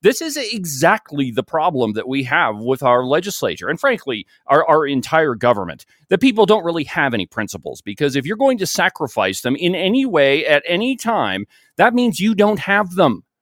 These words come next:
You know, Rush Limbaugh said that a moderate is just somebody that doesn't know what they believe. And that's exactly what th-, what this is.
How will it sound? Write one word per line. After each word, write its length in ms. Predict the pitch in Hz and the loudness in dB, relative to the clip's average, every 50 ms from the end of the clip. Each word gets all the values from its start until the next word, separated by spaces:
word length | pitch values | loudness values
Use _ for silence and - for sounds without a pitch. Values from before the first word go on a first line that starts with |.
| _ _ _ _ _ _ _ _ _ _ _ _ _ _ _ _ _ _ _ _ _ _ | _ _ _ _ _ _ _ _ _ _ _ _ _ _ _ _ _ _ _ _ _ _
You 80 | - 233 | 0 0
know, 80 | 233 185 | 2 4
Rush 240 | 208 226 214 - | 4 4 2 2
Limbaugh 460 | - 202 226 226 202 190 165 156 151 - - | 2 2 2 4 6 6 6 4 2 -2 -10
said 300 | - - 185 170 170 151 | -6 0 2 2 2 4
that 100 | 160 151 | 4 4
a 60 | 139 | 4
moderate 600 | 131 135 151 170 190 196 185 156 117 104 104 - - - | 4 2 2 2 2 2 2 0 -2 -2 -4 -6 -6 -4
is 100 | 165 143 | -4 -2
just 220 | - 226 214 - | -2 -2 -2 -2
somebody 460 | - 233 220 208 175 170 165 165 165 160 | 0 -2 0 2 2 2 2 0 0 -2
that 160 | 170 165 135 | -2 2 2
doesn't 260 | 156 175 160 208 175 | 2 4 2 2 2
know 120 | 165 147 | 4 4
what 200 | 147 139 160 143 | 4 4 4 2
they 120 | - 156 139 | 2 0 0
believe. 680 | 107 131 120 107 104 123 131 117 87 - - - - _ _ _ _ _ _ _ - | 2 0 0 0 0 -4 -4 -6 -8 -14 -18 -20 -20 _ _ _ _ _ _ _ -2
And 80 | 165 165 | 0 2
that's 160 | 226 240 - | 2 2 0
exactly 640 | 277 202 165 156 175 202 220 - - 170 147 131 | -2 -2 0 2 2 2 2 0 -4 -8 -6 -2
what 220 | 117 135 147 139 - | 0 0 0 0 -2
th-, 100 | - - | -8 -2
what 220 | 160 156 165 160 | 0 0 2 2
this 240 | - 170 160 - - | 0 -2 -2 0 0
is. 440 | 208 262 254 139 92 - - - | 0 2 0 0 -2 -6 -10 -16